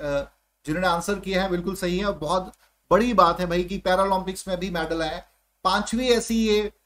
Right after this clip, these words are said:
हमारी sportsman बनी है Paralympics में जिन्होंने gold जीता है, ठीक है, अभी तक सिर्फ पांच ही लोगों ने Paralympics में gold जीता है। But unfortunate जो चीज है सबसे बड़ी वो है कि जितना hype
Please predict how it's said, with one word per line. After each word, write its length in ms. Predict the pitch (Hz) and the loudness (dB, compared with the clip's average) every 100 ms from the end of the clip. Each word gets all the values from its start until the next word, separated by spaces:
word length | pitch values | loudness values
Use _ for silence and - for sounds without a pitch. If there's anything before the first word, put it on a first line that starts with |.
| - | -6
हमारी 400 | 175 180 185 196 | 0 2 0 -2
sportsman 580 | - 175 180 180 185 180 | -6 -4 -4 -2 -6 -4
बनी 200 | 160 185 | -4 -2
है 100 | 180 180 | -2 -2
Paralympics 640 | 170 170 175 156 175 - | -2 0 -2 -4 -10 -8
में 140 | 185 180 | -8 -6
जिन्होंने 300 | 160 170 185 | -6 -6 -6
gold 400 | 160 160 202 185 | -2 2 2 2
जीता 260 | 135 - 101 | -2 -8 -10
है, 140 | - _ _ _ - | -10 _ _ _ -4
ठीक 60 | 208 | 0
है, 40 | |
अभी 80 | 208 | 0
तक 120 | 202 | 0
सिर्फ 180 | - 226 - | -4 -2 4
पांच 300 | 185 185 220 | 4 4 0
ही 100 | 220 | 0
लोगों 220 | 190 180 | 0 0
ने 160 | 180 220 - _ _ | -2 -2 -8 _ _
Paralympics 480 | 180 185 180 180 - | 0 0 0 -6 -6
में 100 | 196 | -6
gold 240 | 160 170 147 | -2 -2 -2
जीता 220 | 120 104 | -6 -8
है। 140 | 90 _ _ _ _ _ _ 214 | -10 _ _ _ _ _ _ -4
But 100 | - | -4
unfortunate 720 | 185 208 - 214 214 254 269 214 | -4 -4 -2 -2 0 2 2 0
जो 100 | 247 | -4
चीज 280 | 226 226 220 | 0 0 0
है 60 | |
सबसे 300 | 220 202 - | -2 -4 -4
बड़ी 200 | 208 208 | -2 -2
वो 120 | 214 208 | 0 -2
है 80 | |
कि 100 | 208 | -2
जितना 300 | 185 185 214 214 - | -6 -6 -4 -4 -4
hype 320 | 165 175 | -4 -4